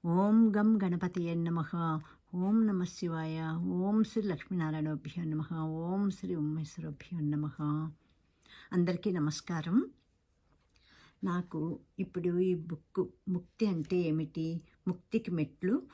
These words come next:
మీ జీవితం సుఖమయం అయ్యే ఉపా-, ఉపాయాలు అనే పుస్తకం నాకు అనుకోకుండా షెల్ఫ్లో దొరికింది. అది చదువుతుంటే చాలా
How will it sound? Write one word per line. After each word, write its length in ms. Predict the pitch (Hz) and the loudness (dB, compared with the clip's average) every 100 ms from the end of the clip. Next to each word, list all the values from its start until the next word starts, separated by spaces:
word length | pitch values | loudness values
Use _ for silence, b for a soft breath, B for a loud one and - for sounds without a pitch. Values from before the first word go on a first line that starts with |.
| B - | B 4
మీ 120 | 233 | 4
జీవితం 580 | 175 175 180 180 220 254 | 6 4 2 2 2 2
సుఖమయం 640 | 262 165 180 180 190 190 - | 2 -2 0 2 2 2 2
అయ్యే 280 | 175 175 | 0 2
ఉపా-, 400 | 196 147 - 165 - 165 | 0 -2 -4 -8 -8 -10
ఉపాయాలు 600 | - 170 170 156 151 156 | -4 -2 -2 0 0 0
అనే 320 | 160 160 165 | -2 -2 -6
పుస్తకం 600 | 156 - - 160 170 170 | -8 -14 -12 -10 -6 -4
నాకు 540 | 156 156 - 370 285 135 B B B B B B B 175 | -2 -2 0 4 4 2 B B B B B B B -2
అనుకోకుండా 760 | 175 180 170 160 151 196 349 370 | -2 -2 -2 2 2 2 0 0
షెల్ఫ్లో 560 | - - 156 151 165 165 | -2 -2 -4 -4 -6 -6
దొరికింది. 760 | 147 139 - 170 143 139 247 466 B B B B B - | -4 -6 -4 0 0 4 2 0 B B B B B -4
అది 220 | 185 185 | -2 0
చదువుతుంటే 1080 | 190 - 143 165 165 180 165 - 180 170 - b b b - 170 | -2 -2 -4 -4 -4 -2 -2 -2 -2 -2 -4 b b b -8 -6
చాలా 380 | 151 175 185 | -6 -4 -2